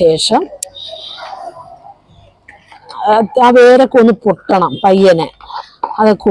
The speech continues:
ഒന്ന് ഇളക്കിയതിന് ശേഷം ഇപ്പൊ കണ്ടോ, അതൊക്കെ നന്നായിട്ട് ആ ചുവടൊക്കെ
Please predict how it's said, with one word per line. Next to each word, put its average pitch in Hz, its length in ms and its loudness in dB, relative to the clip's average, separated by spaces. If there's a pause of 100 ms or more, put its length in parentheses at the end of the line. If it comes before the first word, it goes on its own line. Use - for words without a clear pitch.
ഒന്ന് 185 220 2 (1040)
ഇളക്കിയതിന് 190 520 0 (120)
ശേഷം 156 420 0 (240)
ഇപ്പൊ - 200 -2
കണ്ടോ, 156 220 0 (420)
അതൊക്കെ 214 360 0
നന്നായിട്ട് 180 680 0 (160)
ആ 185 40 0 (100)
ചുവടൊക്കെ 175 460 -2